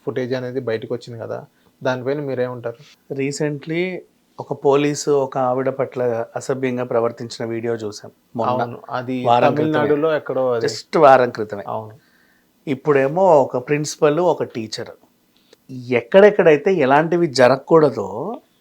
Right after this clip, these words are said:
Speaker 2: అక్కడక్కడే జరుగుతా ఉంటే
Speaker 1: Hmm.
Speaker 2: చూసే వాళ్ళకి, వినే వాళ్ళకి ఎంత చండాలంగా ఉందంటే, ఇప్పుడు ఇది జరిగింది రాజస్థా-, రాజస్థానా?
Speaker 1: రాజస్థాన్.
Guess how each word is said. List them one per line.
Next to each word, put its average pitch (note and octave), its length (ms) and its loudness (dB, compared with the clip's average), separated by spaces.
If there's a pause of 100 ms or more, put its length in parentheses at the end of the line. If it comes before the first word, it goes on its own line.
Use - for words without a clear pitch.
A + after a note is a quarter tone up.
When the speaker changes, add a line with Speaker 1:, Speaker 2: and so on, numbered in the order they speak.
(140)
Speaker 2:
అక్కడక్కడే E3+ 600 4
జరుగుతా C#3+ 480 2
ఉంటే G#2+ 560 -10 (160)
Speaker 1:
Hmm. B2+ 60 -12
Speaker 2:
చూసే F#3+ 520 4
వాళ్ళకి, F3 600 6
వినే E3 260 2
వాళ్ళకి D3 340 2
ఎంత C#3 260 -6
చండాలంగా D3 480 2
ఉందంటే, A2+ 480 -4
ఇప్పుడు D#3+ 220 -6
ఇది D3+ 120 -4
జరిగింది E3 560 0
రాజస్థా-, C#3 1000 0
రాజస్థానా? C3 580 -2
Speaker 1:
రాజస్థాన్. B2+ 500 -4